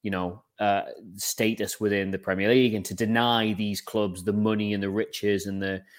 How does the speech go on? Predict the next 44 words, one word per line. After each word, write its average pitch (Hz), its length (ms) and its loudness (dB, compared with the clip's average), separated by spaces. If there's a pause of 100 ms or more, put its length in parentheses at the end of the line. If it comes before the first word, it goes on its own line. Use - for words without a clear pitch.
(240)
and 107 100 0
the 104 60 0
accolades 104 500 2
that 104 140 -4
come 98 240 -2
with 95 100 -8
their 104 180 4
established 98 540 0
position. 110 400 -4
And 160 260 2 (360)
the 190 80 2
fact 220 280 4
that, 151 180 8 (200)
you 160 100 2
know, 113 260 6
as 139 360 6
the 123 80 4
leagues 139 500 4
have 113 140 0
grown 113 380 4
and 110 80 -2
these 117 140 -2
clubs 117 340 0
have 110 120 -2
gone 107 280 2
from 107 180 -4
being, 101 260 -2
you 101 80 -4
know, 90 120 -8
the 110 140 -2
richest 104 360 -2
clubs 107 220 -4
in 107 40 -4
the 104 60 -4
country 107 300 -6 (320)
to 104 120 -2
some 123 280 -2
of 95 80 -8
the 110 80 0
richest 107 360 -4
businesses 98 400 -6
in 95 80 -6
the 95 60 -6
world, 95 480 -2